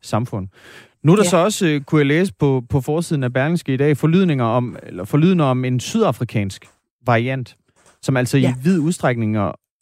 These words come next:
Speaker 1: kan, kan, hvad siger man, undgå eller escape, tror jeg, det hedder på, på fagsprog, altså antistoffer fra mennesker, som har haft corona. Bør vi, bør vi på den lange bane være mere bekymret for den her sydafrikanske coronamutation end den britiske?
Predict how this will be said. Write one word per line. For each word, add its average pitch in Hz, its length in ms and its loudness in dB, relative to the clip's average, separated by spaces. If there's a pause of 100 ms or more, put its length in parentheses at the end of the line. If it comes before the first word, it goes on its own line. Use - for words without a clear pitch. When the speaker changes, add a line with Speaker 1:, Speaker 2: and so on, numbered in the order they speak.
(140)
Speaker 1:
kan, 110 380 2
kan, 107 380 2 (560)
hvad 131 100 -2
siger 143 100 4
man, 139 160 2
undgå 170 400 4
eller 123 140 2
escape, 156 580 -2 (180)
tror 143 160 0
jeg, 123 80 2
det 127 80 2
hedder 131 140 4
på, 117 280 -2 (440)
på 127 80 2
fagsprog, 127 520 0
altså 110 200 0
antistoffer 135 580 0
fra 113 120 -4
mennesker, 135 320 0
som 120 140 2
har 107 60 2
haft 107 180 0
corona. 123 380 -2 (880)
Bør 151 120 4
vi, 147 140 2 (220)
bør 160 100 4
vi 151 80 -2
på 151 120 2
den 143 80 -2
lange 196 240 0
bane 185 280 2
være 147 80 2
mere 156 160 2
bekymret 180 440 0
for 143 60 -2
den 143 160 2
her 170 100 4
sydafrikanske 127 1040 -2 (360)
coronamutation 135 760 2
end 117 140 -2
den 117 280 2
britiske? 185 440 -4